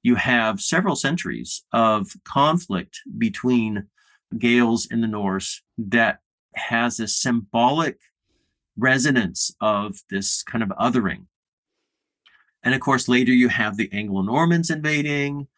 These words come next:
and then you have kind of, you know, what do you do about the English after they, they go native, the, the Old English who become Gaelicized, and then you have the New English coming. So whenever there is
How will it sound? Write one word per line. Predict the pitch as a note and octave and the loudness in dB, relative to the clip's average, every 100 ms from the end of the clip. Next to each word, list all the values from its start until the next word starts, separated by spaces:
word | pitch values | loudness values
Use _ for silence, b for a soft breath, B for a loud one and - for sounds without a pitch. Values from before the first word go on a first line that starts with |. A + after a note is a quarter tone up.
| _ _ | _ _
and | G2+ | -8
then | G#2 | -4
you | G2+ | -2
have | G2+ G#2 G#2 | 0 -2 -2
kind | G#2+ | -2
of, | G2+ G2+ | -2 0
you | |
know, | G2 | -2
what | F#2 G#2+ A#2+ | 0 -2 -2
do | G#2+ | -4
you | A2 | -4
do | G2+ A#2 B2+ B2+ | 0 4 4 2
about | G#2 A2 G#2+ | 2 0 0
the | - | -6
English | A2+ A#2+ A2+ - | -6 -4 -4 -2
after | G2+ G2+ | -4 -2
they, | G2 | -4
they | F#2+ G2+ | -4 -4
go | F#2 F2+ E2 - | -2 -4 -6 -4
native, | A#2+ C3+ D3+ D3+ C#3+ C3 - | 0 2 2 2 0 -2 -8
the, | G#2+ F#2+ | -8 -6
the | G2 | -4
Old | G2 A#2 B2+ | 0 2 4
English | B2+ B2+ B2 - | 4 4 2 0
who | A#2 G#2 G2+ _ - | -4 -6 -10 _ -6
become | A#2+ G#2 F#2+ | -2 0 2
Gaelicized, | C3+ F#3+ E3+ - D3 C3+ C3 B2 A2+ | 4 4 4 4 4 4 2 0 -2
and | |
then | A2+ | -6
you | G#2 | -4
have | F#2+ | -4
the | F2 | -2
New | A#2 F#3+ | 2 4
English | F#3 E3+ - | 6 4 0
coming. | D3 D3 D3 D3 - B B B | -2 -2 -2 -6 -10 B B B
So | - C#3 C3+ B2+ | -4 0 0 0
whenever | A#2+ C3 B2 C3+ E3 E3 | -2 -2 -2 -2 -2 -2
there | C3+ B2+ G#2 G#2+ | -2 -2 -2 -4
is | A#2 A2 G#2 - | -4 -4 -4 -6